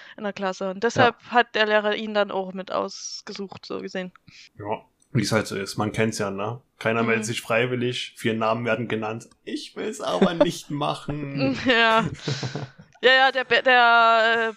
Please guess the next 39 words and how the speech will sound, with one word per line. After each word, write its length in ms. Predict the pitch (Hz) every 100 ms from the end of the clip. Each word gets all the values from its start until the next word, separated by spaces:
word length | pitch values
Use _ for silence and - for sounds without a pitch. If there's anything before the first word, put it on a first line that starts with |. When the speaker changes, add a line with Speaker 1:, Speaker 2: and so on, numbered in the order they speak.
| _
Speaker 1:
Baseballprofi 680 | 247 262 - 302 - 285 277
hat 160 | 269 -
sich 140 | 254
ja 100 | 254
gleich 260 | - 226 240
beschwert, 480 | 254 233 233 220
dass 120 | 226 226
er 80 | 220
da 160 | 226
ja 160 | 226 233
nie 100 | 226
mitmachen 440 | 285 302 294 269
kann, 260 | 277 277 277
weil 140 | 240
er 60 | 240
ja 200 | 233 226
zum 220 | 226 226
Training 400 | 220 269 349 339
muss 280 | 339 339 269
und 140 | 262
dann 140 | 247 233
hat 160 | 247
der 80 | 233
Lehrer 220 | 233 240
gesagt, 280 | 240 240 -
„Du 60 | 208
bist 180 | 262
doch 140 | 277 262
momentan 400 | 254 269 285 262
eh 260 | - 294 302 _ _ _ _ - -
verletzt, 340 | 233 220 -
du 60 | 214
kannst 220 | 254 285
da 40 |
eh 60 | 277
nie 120 | 339
mitmachen 420 | 277 - 226 208 208
und 100 | 202
so 200 | 196